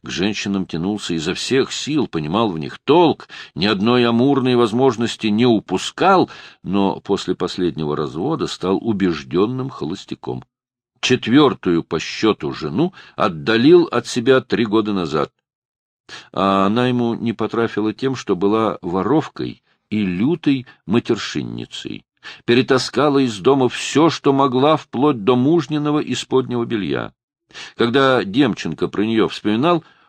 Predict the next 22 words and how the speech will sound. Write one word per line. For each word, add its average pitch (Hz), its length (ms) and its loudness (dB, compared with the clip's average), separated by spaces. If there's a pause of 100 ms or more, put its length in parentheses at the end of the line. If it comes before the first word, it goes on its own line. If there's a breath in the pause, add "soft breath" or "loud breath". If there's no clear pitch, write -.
у 120 80 2
него 143 280 6
глаза 139 440 2
делались, 87 640 -2 (160)
как 135 220 0
у 151 60 6
филина. 82 680 -2 (680 loud breath)
Ему 131 180 2
было 165 240 8
стыдно, 160 680 2
что - 200 -6
он 98 100 -2
при 98 160 -4
своей 113 400 0
сноровке 135 720 0
так 151 280 -4
обмешурился. 80 840 -6 (1160)
Он 98 140 0
вообще 117 380 2
всех - 260 -4
своих 104 260 0
жен 127 300 0